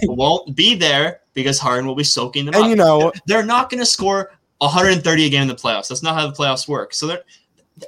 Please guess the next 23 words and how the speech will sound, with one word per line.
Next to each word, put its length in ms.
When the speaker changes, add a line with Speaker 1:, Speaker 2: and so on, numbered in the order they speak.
Speaker 1:
they're, 260
they 60
Speaker 2:
it's 60
Speaker 1:
don't 80
need 80
Speaker 2:
also 100
a 40
lot 60
Speaker 1:
scoring. 100
Speaker 2:
more 160
half-court 500
offense. 380
The 80
game 260
slows 300
down. 260
You 80
just 220
don't 180
get 80
enough 280
possessions. 680
And 400